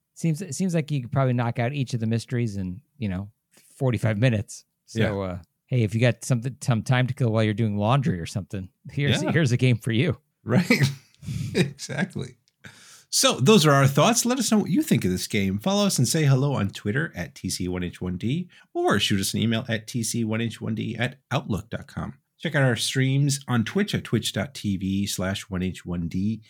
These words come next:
Speaker 2: And if you're watching this podcast on YouTube, send us a comment down below and we'll try to read and respond to them.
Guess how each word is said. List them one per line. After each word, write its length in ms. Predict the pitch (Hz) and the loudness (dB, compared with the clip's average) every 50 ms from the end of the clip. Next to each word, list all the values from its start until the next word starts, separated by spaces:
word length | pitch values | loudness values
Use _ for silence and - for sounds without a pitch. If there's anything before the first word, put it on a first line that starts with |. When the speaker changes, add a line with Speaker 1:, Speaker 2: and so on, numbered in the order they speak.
| _ _ _ - | _ _ _ -4
Speaker 2:
And 160 | 104 95 92 | -2 -2 -2
if 80 | - | 0
you're 100 | 107 107 | 0 0
watching 220 | 127 143 139 175 165 | 0 0 0 -2 -2
this 80 | 147 | -2
podcast 420 | - 180 180 175 180 190 175 180 190 | -2 -2 -2 0 0 -2 -2 0 0
on 120 | 185 185 202 | 0 0 0
YouTube, 520 | 226 208 - - 104 101 101 101 104 - - _ _ _ | 0 -2 0 0 0 0 0 -2 -4 -8 -12 _ _ _
send 180 | _ - 311 277 | _ -8 -6 -4
us 80 | 175 | -4
a 60 | 139 | -4
comment 300 | 139 135 120 104 98 90 | -2 0 2 2 2 2
down 180 | - 95 95 90 | 0 -2 -2 0
below 220 | 87 92 104 117 | 0 0 0 0
and 100 | 120 107 | 0 -2
we'll 80 | 90 85 | -2 -4
try 180 | - - 104 92 | -4 -4 -4 -4
to 80 | 82 | -2
read 220 | 82 101 117 120 113 | 0 0 0 0 0
and 80 | 92 | 0
respond 440 | 92 107 - - - 82 85 80 76 | -2 -2 -4 -4 -2 -2 -2 -2 -4
to 100 | - 73 | -6 -10
them. 240 | 67 - - - - | -12 -12 -14 -16 -18